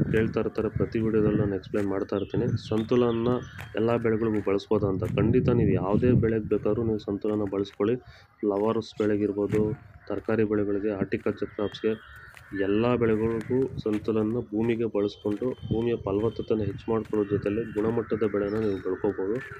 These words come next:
ಇತ್ತೀಚಿನ ದಿನಗಳಲ್ಲಿ ನಮ್ಮ ರೈತರು ಯಥೇಚ್ಛವಾಗಿ ರಾಸಾಯನಿಕ ಗೊಬ್ಬರಗಳು, ರಾಸಾಯನಿಕ ಸ್ಪ್ರೇಗಳನ್ನ ಬಳಸ್ತಾ ಇರೋದ್ರಿಂದ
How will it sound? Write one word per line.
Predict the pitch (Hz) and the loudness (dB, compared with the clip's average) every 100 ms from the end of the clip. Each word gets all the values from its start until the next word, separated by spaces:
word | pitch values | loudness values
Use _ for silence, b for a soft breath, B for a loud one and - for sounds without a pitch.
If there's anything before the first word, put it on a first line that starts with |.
| - - - - - - - - - - - - - - - - - - - - - - - - - - - - _ _ - - | -16 -18 -20 -20 -20 -20 -20 -20 -20 -20 -20 -20 -20 -20 -20 -20 -20 -20 -20 -20 -20 -20 -20 -20 -20 -20 -20 -20 _ _ -14 -8
ಇತ್ತೀಚಿನ | 107 - 127 123 120 | -6 -2 0 2 4
ದಿನಗಳಲ್ಲಿ | 113 110 110 107 110 | 4 4 4 2 2
ನಮ್ಮ | 104 101 101 | 0 0 2
ರೈತರು | 104 104 113 | 2 2 2
ಯಥೇಚ್ಛವಾಗಿ | 101 92 117 113 117 104 | 2 2 -2 0 0 0
ರಾಸಾಯನಿಕ | 101 - 113 107 107 | 0 0 0 0 0
ಗೊಬ್ಬರಗಳು, | 104 - 104 104 | 0 0 2 2
ರಾಸಾಯನಿಕ | 101 98 110 107 104 | 2 0 2 2 0
ಸ್ಪ್ರೇಗಳನ್ನ | 104 - 104 104 101 95 | -2 0 2 2 2 0
ಬಳಸ್ತಾ | 92 92 - - 104 | -2 -4 -4 0 2
ಇರೋದ್ರಿಂದ | 101 95 92 90 | 2 2 0 -2